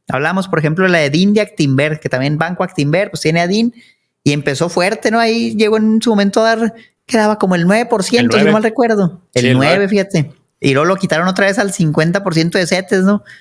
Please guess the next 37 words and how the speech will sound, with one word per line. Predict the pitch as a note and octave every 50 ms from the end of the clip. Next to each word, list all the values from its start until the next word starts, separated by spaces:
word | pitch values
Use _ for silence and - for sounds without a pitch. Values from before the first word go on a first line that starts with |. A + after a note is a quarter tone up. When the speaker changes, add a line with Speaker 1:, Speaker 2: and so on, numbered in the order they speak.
| _ _ _ -
Speaker 2:
Sí, | - - A#2+ B2 C3+ C#3+ C#3 C3+ C3 B2+ A#2 A2+ A2
yo | A2+ C3 C#3+ D3
creo | D#3+ D#3 D3
que | - D3 B2 A2+ A2 - - -
son | - - C#3 C#3+
estrategias | C#3 C#3+ B2 A2+ A#2+ A2+ C#3 B2
de | A2+ G#2
captación, | - G#2+ G2+ - - G#2 G#2 - D3 D#3 E3+ E3+ F3 E3 D3 A#2 - _ _ -
llegan | A#2+ A#2+ A2+ A2+
nuevos | A2 A2+ A2+ A2+ A2+ -
usuarios | A2 - - C3+ D3 D3+ D#3 C#3+ - -
y |
como | G#2+ - G2+ G#2 G#2
dice | A2+ - B2
Omar, | A2+ A2+ A2+ A#2+
de | G#2+
repente | F#2+ G2 - A2 A#2 A#2 C3 A#2+ - -
cambian | - C3 A#2+ B2+ A#2+ A2+
las | G#2+ G2+
reglas | A2 B2 C3 B2 A2 G#2
del | G#2 G2 G2
juego. | - B2+ C#3 D3+ E3 A3 - _ _ - - - - - - _ _ -
Pero | F3 F3+ F3+ G#3 A3
bueno, | B3 A#3+ A3+ D#3 -
pues | - -
el | C3 A#2+ A#2
usuario | A#2 - C3+ C#3 D3
es | C3+ C3
libre | C3+ C#3 C#3 C3 B2
de | A#2 G#2+
moverse, | G#2 G2+ B2 D#3+ D#3 D3 - A2+
¿no? | G#2 A2 C3
Y |
de | B2 G#2
hacer | - - A2 A2
cualquier | - G#2+ G#2 - A2+ A2+
cosa. | - B2 A#2+ - D#3+ F3 -